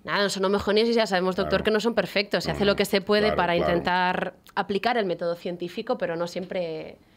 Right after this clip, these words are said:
Speaker 1: no, no siempre es tan válido. Aún así, eh, muchos de ellos tienen como milestones a los tres meses, o sea, como hitos a los tres meses y a los seis. Las conclusiones son que el trabajo de fuerza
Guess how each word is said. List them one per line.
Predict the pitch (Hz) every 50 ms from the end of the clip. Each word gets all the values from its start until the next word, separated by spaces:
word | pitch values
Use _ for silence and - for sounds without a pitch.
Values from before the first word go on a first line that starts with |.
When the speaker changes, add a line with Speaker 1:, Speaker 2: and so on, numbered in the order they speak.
| _ _ _ _ _
Speaker 1:
no, | - 180 180
no | 180
siempre | 180 - 196 185 202 196 185
es | 180 180
tan | - 180 180
válido. | 196 202 202 185 175 170
Aún | 170 175
así, | 170 165 - - 262 254 262 311 359 - - - - - - - - - - - _ -
eh, | 208 202 196
muchos | 196 214 226 233 233 277 262 233
de | 254
ellos | 262 269 285
tienen | - 254 233 214
como | 208 214 202 202 185 180
milestones | 180 185 202 214 220 226 - - 240 233 247 226
a | 214 180
los | 175 175 170 -
tres | - - 196 208 202 202
meses, | 214 220 214 254 233 202
o |
sea, | 185 180
como | - 175 170 170 - -
hitos | 233 226 - - 170 170 - -
a | 202
los | 180 175 -
tres | - 214 220 226
meses | 233 247 247 277 294 277
y | 247
a | 175
los | 156 151 -
seis. | - - - - - - _ _ _ _ _ _ _ _ _ _ _ - - - _ - - _
Las | 214 233 233
conclusiones | - 277 262 262 269 269 269 - 349 339 330 320
son | - - 214 180
que | - - - 170 165 165 - - _ _ _ _ _ _ - -
el | 226 233
trabajo | 254 254 254 254 247 - - 185 170
de | 165 170 170
fuerza | - - - 220 214 214 - - 165 151 -